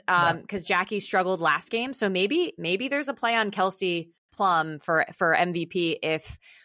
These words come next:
Speaker 1: uh, if you feel like the Aces will find a way in this series.
Speaker 2: Yeah, I think that's a great point. My,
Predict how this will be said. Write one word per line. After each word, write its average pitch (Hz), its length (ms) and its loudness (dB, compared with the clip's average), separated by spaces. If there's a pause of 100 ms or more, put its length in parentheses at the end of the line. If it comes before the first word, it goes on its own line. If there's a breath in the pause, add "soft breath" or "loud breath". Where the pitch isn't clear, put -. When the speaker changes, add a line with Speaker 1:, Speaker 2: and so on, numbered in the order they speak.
(240 soft breath)
Speaker 1:
uh, 131 440 2 (540)
if 208 180 0
you 196 100 -4
feel 190 200 0
like 175 240 2
the - 120 -2
Aces 170 520 -6
will 170 120 -4
find 160 300 0
a 147 60 -2
way 147 340 -2
in 156 140 -10
this 143 160 -12
series. 147 480 -6 (400)
Speaker 2:
Yeah, 127 140 0
I 123 40 2
think 139 140 -2
that's 139 120 0
a 131 60 -2
great 120 260 -2
point. 123 260 -6
My, 185 220 2